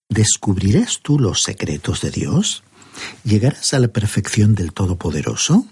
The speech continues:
Debemos decir que este fue un gran pensamiento, una gran declaración. Pero ¿quién no sabe eso? Como Job mismo diría más adelante,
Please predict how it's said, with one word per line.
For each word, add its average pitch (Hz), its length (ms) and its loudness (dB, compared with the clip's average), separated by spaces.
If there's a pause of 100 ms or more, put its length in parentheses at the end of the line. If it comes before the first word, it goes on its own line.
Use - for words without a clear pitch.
(440)
Debemos 214 420 6
decir 135 360 0
que 135 140 2
este 131 260 2
fue 107 180 2
un 92 160 2
gran 98 300 4
pensamiento, 90 1040 -2
una 113 280 4
gran 135 300 4
declaración. 67 840 -4 (840)
Pero 98 320 0
¿quién 196 280 4
no 233 120 8
sabe 82 460 -4
eso? 208 360 0 (560)
Como 85 240 -6
Job 90 220 -2 (120)
mismo 104 380 0
diría 87 320 -4
más 82 220 -2
adelante, 65 640 -10